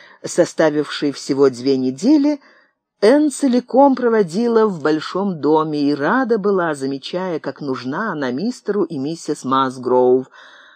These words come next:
которые утешались ее обществом и вдобавок в расстроенном своем состоянии духа не могли без нее справиться с необходимыми приготовлениями. В первое же утро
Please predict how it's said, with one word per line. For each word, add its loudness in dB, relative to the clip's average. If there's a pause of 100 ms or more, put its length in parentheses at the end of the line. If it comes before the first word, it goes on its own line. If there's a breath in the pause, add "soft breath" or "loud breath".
(100)
которые 2
утешались -4
ее -2
обществом 0 (260 loud breath)
и 2
вдобавок 2 (360 loud breath)
в -2
расстроенном 2
своем -2
состоянии -2
духа 4 (200 loud breath)
не 2
могли 2
без -2
нее -2
справиться -2 (120 loud breath)
с -18
необходимыми -4
приготовлениями. -8 (840)
В -20
первое 4
же 2
утро 0